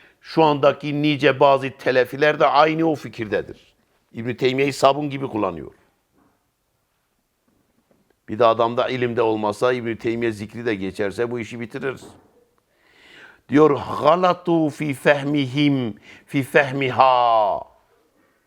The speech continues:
Meseleyi anlamadılar. İbn Teymiye'yi de anlamadılar bu çevreler. "Ve azunnuhum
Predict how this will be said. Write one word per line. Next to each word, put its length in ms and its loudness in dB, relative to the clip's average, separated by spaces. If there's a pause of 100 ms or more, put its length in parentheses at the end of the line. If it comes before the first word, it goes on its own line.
(840)
Meseleyi 420 -2
anlamadılar. 800 -2
İbn 220 -6
Teymiye'yi 580 -2
de 80 4
anlamadılar 1000 -4 (680)
bu 80 -14
çevreler. 640 0 (1300)
"Ve 100 4
azunnuhum 1040 2